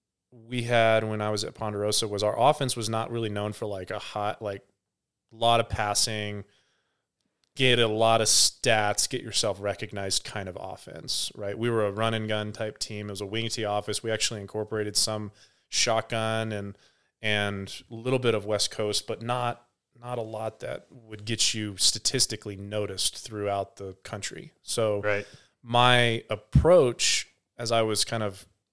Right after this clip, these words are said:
Speaker 1: going through the potentials of, you know, with my dad of, like, maybe that next level is a, is something that you could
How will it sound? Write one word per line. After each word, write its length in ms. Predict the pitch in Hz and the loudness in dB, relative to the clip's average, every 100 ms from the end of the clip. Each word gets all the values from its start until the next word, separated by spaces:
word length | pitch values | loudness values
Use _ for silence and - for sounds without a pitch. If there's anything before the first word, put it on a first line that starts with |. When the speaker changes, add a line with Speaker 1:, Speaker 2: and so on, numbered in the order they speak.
| _ _ - | _ _ -8
Speaker 1:
going 240 | 113 110 | -4 -4
through 420 | - 117 113 107 | -4 -2 0 -2
the 140 | 107 107 | -2 -2
potentials 1080 | 113 - 131 135 - 117 107 104 104 - - | -2 -2 -2 2 2 2 2 0 0 -2 -2
of, 480 | 117 104 98 95 - - _ _ _ _ _ _ _ _ | 0 2 2 -2 -8 -20 _ _ _ _ _ _ _ _
you 120 | 113 | -14
know, 260 | 104 98 101 | -12 -10 -6
with 140 | 107 | -6
my 140 | 98 95 | -2 0
dad 320 | 98 113 117 | 4 6 6
of, 100 | 95 | 2
like, 320 | 101 98 - _ _ _ _ _ - | -2 -8 -10 _ _ _ _ _ -8
maybe 240 | 110 117 | -2 0
that 200 | 110 107 | 4 4
next 240 | 104 104 110 | 2 0 2
level 340 | 101 101 98 | 0 0 -6
is 240 | - 101 101 | -4 -4 -4
a, 240 | 98 101 - | -6 -10 -12
is 120 | 107 | -4
something 380 | - 104 98 107 | -2 -2 -8 -10
that 160 | 101 98 | -12 -8
you 140 | 104 | -10
could 380 | - 101 92 | -4 -4 -4